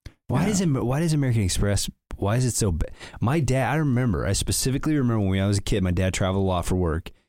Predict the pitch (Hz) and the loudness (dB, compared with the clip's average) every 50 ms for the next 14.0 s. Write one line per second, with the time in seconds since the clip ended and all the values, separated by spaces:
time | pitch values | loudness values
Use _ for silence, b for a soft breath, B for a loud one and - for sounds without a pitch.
0 | _ _ _ - 110 98 95 92 92 90 90 90 87 - - 95 104 104 101 104 | _ _ _ -4 -2 0 0 2 2 2 2 2 0 0 0 0 2 2 2 2
1 | 101 101 95 92 92 - - 123 135 123 - 104 92 90 90 90 80 82 87 87 | 2 2 2 0 0 0 0 0 0 0 0 0 0 0 0 0 0 0 2 2
2 | - - 92 90 90 90 87 87 104 98 90 87 - - 123 113 113 110 101 98 | 2 2 2 2 0 2 2 2 2 2 2 0 0 0 0 0 2 2 2 2
3 | 98 98 87 92 95 92 92 85 95 92 82 - - - 87 82 82 - - - | 2 2 2 0 0 0 0 0 0 -2 -2 -4 -4 -4 -4 -2 -2 -2 -2 0
4 | 107 101 98 80 69 - - - b b b b b b - - 113 107 104 87 | 0 0 0 0 -2 -2 -4 -6 b b b b b b -4 -2 0 0 0 -2
5 | B B B B B B - 135 175 185 151 135 139 120 101 101 120 151 160 127 | B B B B B B -4 -2 0 0 0 0 0 0 2 2 2 2 2 2
6 | 120 113 - 101 101 104 98 90 92 92 - - 104 92 - - - 123 117 95 | 2 0 0 0 0 0 2 0 0 0 0 0 0 0 0 0 0 0 0 0
7 | 85 90 104 101 95 95 104 95 85 80 87 104 104 107 104 95 98 98 98 101 | 2 2 2 0 0 0 0 0 0 0 0 0 0 0 0 0 0 0 0 0
8 | 107 107 98 92 87 82 78 80 82 78 73 73 - 95 80 76 82 85 80 - | 0 0 0 0 0 0 0 0 0 0 -2 -2 -2 0 0 0 0 -2 -2 -2
9 | - 90 - 85 82 78 - - - 90 85 - - 90 87 85 B B B B | -2 -2 -2 -2 -4 -4 -4 -4 -4 -4 -2 -2 -2 -2 -4 -4 B B B B
10 | - - 135 127 117 98 98 98 87 71 - 95 98 107 113 107 92 87 90 82 | -4 -2 -2 0 0 0 0 0 0 -2 -2 -2 -2 0 0 0 0 0 0 -2
11 | 78 78 - - 101 95 85 65 64 76 - - _ _ _ - - - - 127 | -2 -4 -4 -2 -2 -2 0 -2 -2 -4 -6 -8 _ _ _ -8 -6 -2 -2 0
12 | 120 117 117 113 110 107 107 104 104 - - 110 107 104 101 - - B B B | 0 2 2 0 0 0 0 0 0 0 2 2 2 2 0 -2 -4 B B B
13 | - - 98 113 135 135 123 117 104 - - 107 101 98 - - 101 95 90 | -2 0 2 4 4 4 4 2 2 2 0 0 0 0 0 0 0 0 -2